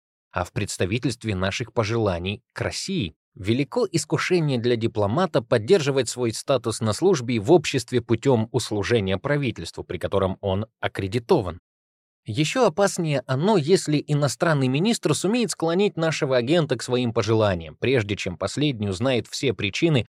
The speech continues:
по которым выполнение и даже предъявление этих пожеланий несвоевременно для его правительства.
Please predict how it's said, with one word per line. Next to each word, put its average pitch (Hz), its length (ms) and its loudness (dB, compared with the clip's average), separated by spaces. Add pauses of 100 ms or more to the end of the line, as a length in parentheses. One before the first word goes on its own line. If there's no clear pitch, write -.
(300)
по 85 100 -6
которым 151 320 2
выполнение 135 600 2
и - 20 -2
даже 135 260 2
предъявление 135 720 0
этих 139 340 -4
пожеланий 147 600 0
несвоевременно 139 960 0
для 123 380 2
его 110 420 -2
правительства. 123 800 -8